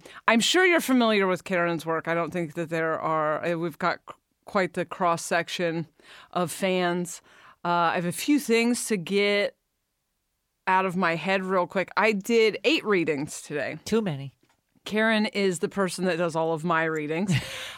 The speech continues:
Speaker 1: Um, if you've ever done a reading with me, I've referenced Karen at the beginning. I explain the difference between Karen's readings and my readings to everybody, 'cause it's just kinda like, if you don't get what you need from me, uh, Karen <laughs> knows what you're looking for.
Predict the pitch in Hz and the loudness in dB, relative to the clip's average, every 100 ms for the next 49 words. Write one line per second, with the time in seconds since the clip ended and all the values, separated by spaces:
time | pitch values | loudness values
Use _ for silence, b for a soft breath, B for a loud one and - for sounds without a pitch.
0 | B 185 185 185 180 202 220 208 196 220 | B 2 2 2 0 2 4 2 2 2
1 | 226 202 190 185 180 190 185 175 165 170 | 4 2 2 2 0 0 2 2 2 2
2 | 208 - 196 185 - 202 175 175 180 185 | 2 2 -2 -2 -4 0 2 2 2 2
3 | 208 180 175 180 170 - 190 392 214 202 | 2 0 0 0 0 2 2 2 2 2
4 | 190 190 185 196 185 - 180 185 180 170 | 4 2 2 0 0 -4 -6 -2 -4 -2
5 | 185 180 175 170 165 175 170 170 170 165 | 0 0 -2 -2 -2 -2 -2 -2 0 0
6 | 156 160 - 180 175 165 196 208 240 254 | -4 -6 -4 -2 0 2 0 4 4 4
7 | 262 240 208 196 220 226 202 - B B | 4 2 2 0 2 4 2 -2 B B
8 | 240 269 269 262 247 226 226 214 208 180 | 2 4 4 4 2 4 4 4 2 0
9 | 214 202 196 185 175 - - 170 151 120 | -2 0 0 0 -2 -6 -2 0 0 -2
10 | - 190 180 160 165 - _ 202 196 226 | -4 -2 0 0 -4 -10 _ -4 0 2
11 | 262 233 226 277 214 262 285 208 185 226 | 4 2 0 -4 2 4 4 0 0 2
12 | 208 214 220 226 208 | 4 4 2 0 0